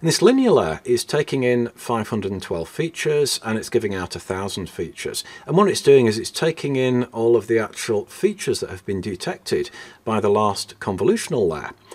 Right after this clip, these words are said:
And then it's using this to classify into the thousand different classes, uh, that we've got. So what I need to do is to get rid of this linear layer and replace it, uh, with something that's gonna give us those five hundred and twelve output features.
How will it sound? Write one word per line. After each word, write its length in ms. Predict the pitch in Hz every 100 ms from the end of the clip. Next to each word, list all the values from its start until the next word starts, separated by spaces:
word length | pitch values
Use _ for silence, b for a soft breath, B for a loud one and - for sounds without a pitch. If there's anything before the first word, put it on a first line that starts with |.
| B
And 160 | 123 131
then 120 | 135
it's 180 | 120 -
using 240 | 127 113
this 120 | 110 -
to 100 | -
classify 640 | - 208 196 - 90 78 -
into 340 | 107 101 -
the 120 | 101
thousand 640 | 90 110 98 90 95 - -
different 500 | 90 - 82 - -
classes, 580 | 95 107 - 107 90 -
uh, 160 | 87
that 160 | 82 -
we've 180 | 80 -
got. 180 | 82 - - B B B B B
So 120 | 208
what 100 | 269
I 40 |
need 180 | 262 190
to 80 | 151
do 80 | 151
is 80 | -
to 80 | 123
get 160 | 123
rid 140 | 196 233
of 100 | 208
this 260 | 127 -
linear 300 | 107 92 82
layer 240 | 76 156 - - -
and 280 | 113 117 107
replace 520 | 107 - 180 190 -
it, 260 | 92 - -
uh, 160 | 110 107
with 220 | 113 -
something 400 | 123 107 117 104
that's 160 | 104 -
gonna 220 | 107 104
give 220 | 107 101
us 280 | 98 - -
those 480 | 101 98 95 90 -
five 320 | - 101 90
hundred 220 | 90 90
and 100 | 87
twelve 340 | - 85 82 -
output 380 | 98 - 92
features. 540 | - - - - -